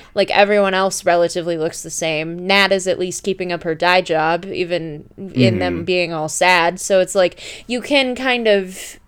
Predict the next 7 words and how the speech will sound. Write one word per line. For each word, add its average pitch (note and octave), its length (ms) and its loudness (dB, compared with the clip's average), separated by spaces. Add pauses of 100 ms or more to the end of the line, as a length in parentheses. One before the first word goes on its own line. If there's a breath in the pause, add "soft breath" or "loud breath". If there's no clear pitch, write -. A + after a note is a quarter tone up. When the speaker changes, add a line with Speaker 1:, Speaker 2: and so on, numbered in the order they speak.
(180)
Speaker 1:
sort E4+ 580 2
of A#3+ 180 8
make A3+ 300 2
a G#3 80 0
conclusion G3+ 600 -2
of F#3 160 -4
where, F#3 420 4